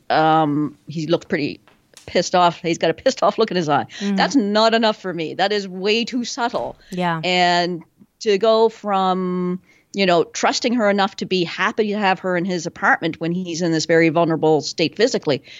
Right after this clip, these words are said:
Speaker 1: to now suddenly realizing, "Oh my God, she has been working against me all this time."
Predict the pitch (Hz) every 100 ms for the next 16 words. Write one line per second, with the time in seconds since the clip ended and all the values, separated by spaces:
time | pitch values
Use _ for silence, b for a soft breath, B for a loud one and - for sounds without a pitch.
0 | B B - 185 170 165 160 - 160 190
1 | 214 202 180 202 180 175 160 175 170 165
2 | 160 156 156 - 160 160 151 147 190 262
3 | 175 135 85 - - - - - - -
4 | - 208 233 214 190 180 165 151 151 151
5 | 143 143 262 415 - 180 165 160 160 -
6 | - - 320 220 151